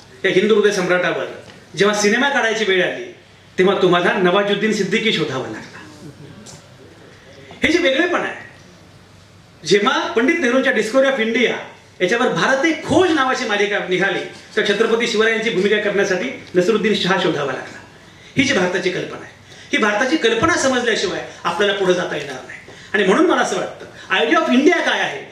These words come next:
हे समजून घेतलं पाहिजे. आणि सगळ्यात महत्त्वाची गोष्ट अशी आहे, महाराष्ट्राचा इतिहास मी तुम्हाला वेगळा सांगणार नाही,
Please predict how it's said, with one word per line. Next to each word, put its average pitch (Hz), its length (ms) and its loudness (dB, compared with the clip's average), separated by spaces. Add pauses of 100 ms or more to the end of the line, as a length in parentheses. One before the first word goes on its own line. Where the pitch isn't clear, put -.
(100)
हे 208 60 0
समजून 196 300 0
घेतलं - 240 -6
पाहिजे. - 540 -18 (240)
आणि 214 120 2
सगळ्यात 269 380 0
महत्त्वाची 233 360 0
गोष्ट 202 220 2
अशी - 200 -6
आहे, - 160 -14 (1040)
महाराष्ट्राचा 214 500 2
इतिहास 208 640 -2 (300)
मी 196 100 2
तुम्हाला 208 220 2
वेगळा 196 180 2
सांगणार 202 340 0
नाही, - 180 -4